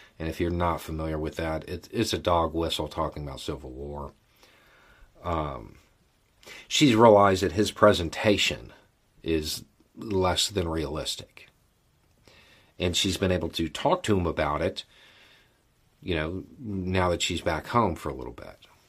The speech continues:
She said the one thing she didn't have a response for was her dad saying that the people in Mariupol,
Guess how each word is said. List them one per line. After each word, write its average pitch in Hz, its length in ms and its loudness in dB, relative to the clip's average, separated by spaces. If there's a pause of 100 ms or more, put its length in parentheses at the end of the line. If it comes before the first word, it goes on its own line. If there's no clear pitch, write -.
(140)
She - 120 -6
said 92 180 -2
the 82 80 -2
one 117 180 0
thing 131 160 0
she 113 140 0
didn't 95 160 -2
have 95 140 -2
a 78 40 -6
response 123 560 2
for 73 460 -6 (500)
was 87 200 2
her 95 100 2
dad 87 300 2
saying 85 300 -2
that 80 100 -8
the - 60 -10
people 110 360 -2
in 87 100 -2
Mariupol, 85 760 0